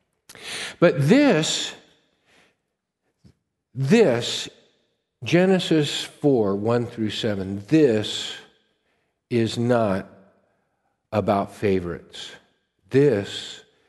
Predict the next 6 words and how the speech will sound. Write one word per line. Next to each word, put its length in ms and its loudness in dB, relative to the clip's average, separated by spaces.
is 180 -2
about 420 -4
worship. 520 -8
The 100 2
purest 880 0
form 600 0